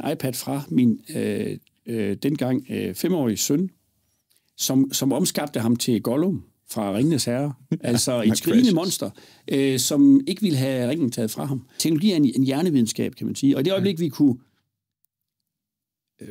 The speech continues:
Speaker 1: reproducere vores hjerner i skyen, jamen, så er der ingen grund til at downloade noget, men så er det snarere et spørgsmål om at uploade vores bevidsthed.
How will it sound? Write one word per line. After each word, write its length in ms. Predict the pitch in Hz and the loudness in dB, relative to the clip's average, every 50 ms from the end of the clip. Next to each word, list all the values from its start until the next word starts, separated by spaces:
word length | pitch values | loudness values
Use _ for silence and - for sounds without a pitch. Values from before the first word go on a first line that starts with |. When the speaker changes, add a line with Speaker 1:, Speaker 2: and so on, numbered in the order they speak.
| - - - - - - | -16 -14 -14 -14 -16 -16
Speaker 1:
reproducere 840 | - - - - 202 202 220 170 131 - - 165 160 147 127 110 - - | -12 -6 -4 -4 -2 0 0 0 0 0 0 -2 -2 0 -2 -2 -4 -4
vores 540 | 120 120 123 120 117 117 120 - - - - - - | -4 -4 -2 0 -2 -2 -2 -4 -6 -6 -8 -6 -4
hjerner 500 | 117 113 123 131 151 180 202 190 156 123 - _ _ _ _ _ _ _ _ _ _ _ _ - | -2 -2 0 -2 -2 0 0 -2 -2 -4 -8 _ _ _ _ _ _ _ _ _ _ _ _ -4
i 80 | 135 | -4
skyen, 540 | - - - - 214 220 - 117 107 101 - _ _ _ _ _ _ _ _ _ _ _ - | -4 -2 2 6 6 6 6 4 0 -2 -6 _ _ _ _ _ _ _ _ _ _ _ 0
jamen, 280 | 156 143 139 143 139 131 | 2 4 6 6 4 4
så 380 | - - - 180 196 196 190 - _ - | 2 -2 -2 -2 -2 -2 -4 -6 _ -4
er 100 | 151 151 | -4 -2
der 80 | 147 143 | -2 0
ingen 220 | 147 190 220 208 | 2 4 4 4
grund 160 | 190 196 190 | 4 0 -2
til 120 | - - 160 | -2 -2 -4
at 180 | 143 - - | -4 -4 -6
downloade 480 | 151 156 196 226 220 202 165 151 143 131 | -4 0 2 2 2 4 4 2 4 4
noget, 280 | 135 143 156 170 175 | 4 2 2 0 0
men 100 | 165 147 | 0 0
så 120 | - - 180 | -2 -2 -2
er 40 | 175 | -2
det 100 | 170 147 | -4 -4
snarere 400 | - - 170 185 190 190 185 - - - | -4 -4 -4 -4 -4 -4 -4 -6 -8 -12
et 40 | - - | -12 -8
spørgsmål 260 | - 175 156 160 156 151 | -8 -6 -2 0 0 0
om 0 | - - - | -2 -2 -4
at 40 | 190 208 | -6 -2
uploade 300 | - 196 160 156 151 131 | 0 2 2 2 2 2
vores 200 | 127 120 117 120 | 2 0 -2 -2
bevidsthed. 480 | - 151 208 247 240 - - - - | -2 0 0 0 0 -2 -8 -10 -12